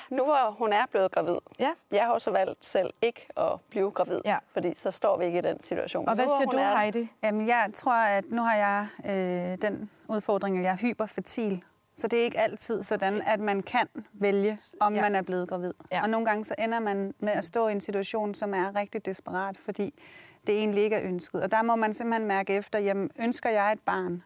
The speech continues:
Speaker 3: Altså, er det et ønsket barn for mig inde i mig, selvom det er kommet bag på mig? Så, så synes jeg, hun skal vælge at beholde barnet.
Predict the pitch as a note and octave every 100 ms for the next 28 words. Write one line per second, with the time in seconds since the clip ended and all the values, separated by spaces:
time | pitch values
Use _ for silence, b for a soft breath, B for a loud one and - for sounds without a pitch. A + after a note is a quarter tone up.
0 | - G3 G3 - G#3+ G#3+ A#3 - A3 B3
1 | - B3 G#3+ G3+ G3 - F#3+ F#3+ G#3 G#3
2 | G3+ G3+ F#3+ G#3 G#3+ G3+ F#3+ F3+ E3 G3
3 | F3 E3 A#3+ G#3 F3 D#3+ D#3+ B B B
4 | B - B3+ - B3 - A#3 A3 G#3+ G3+
5 | - G3 F#3+ G#3 G3+ G3 G3 G3+ G3 F#3+
6 | F#3 F3 F3+